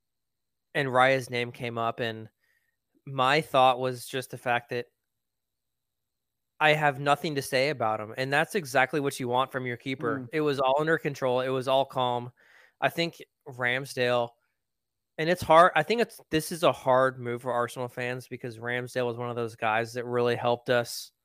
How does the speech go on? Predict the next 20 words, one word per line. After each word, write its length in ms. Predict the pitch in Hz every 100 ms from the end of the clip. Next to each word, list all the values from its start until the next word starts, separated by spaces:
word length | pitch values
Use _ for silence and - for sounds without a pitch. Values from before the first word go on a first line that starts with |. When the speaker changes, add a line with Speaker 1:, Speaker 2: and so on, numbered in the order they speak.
| _ _ _ _ _ _ _ _ _ _
Speaker 1:
fall 560 | - - - 139 131 135
in 140 | 127
love 640 | 120 117 117 127 135 160 - -
Speaker 2:
Mm. 540 | 160 147 147 139 127
Speaker 1:
again. 640 | 147 131 139 143 170 196 -
Not 180 | 170 190
that 80 | 160
we 120 | 147
fell 260 | - 151
out 200 | 143 147
of 100 | 147
love, 320 | 127 127 135 -
but 240 | 143 131 - _ _ _ _ _ _ -
he 160 | 180
came 280 | 170 180 160
in 440 | 156 151 156 160 -
when 180 | 143 139
we 160 | 143
were, 200 | 139 131
what? 260 | 131 131